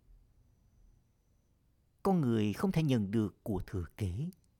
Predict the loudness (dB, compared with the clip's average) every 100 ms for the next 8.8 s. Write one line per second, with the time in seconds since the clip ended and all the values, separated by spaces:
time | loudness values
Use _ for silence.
0 | _ 0 0 -2 -8 _ -6 -4 -6 -8
1 | -8 -6 -8 -10 _ _ _ _ _ _
2 | _ _ _ _ -6 -6 _ -6 -6 -6
3 | -12 _ _ _ _ -2 -2 2 0 0
4 | -4 -6 -6 -6 -10 _ _ _ 2 4
5 | 6 4 2 0 -2 -4 -2 -6 -6 -6
6 | -6 -4 -4 -6 -10 _ _ _ _ _
7 | _ 0 0 2 2 2 0 2 2 2
8 | 0 0 -2 0 -2 0 0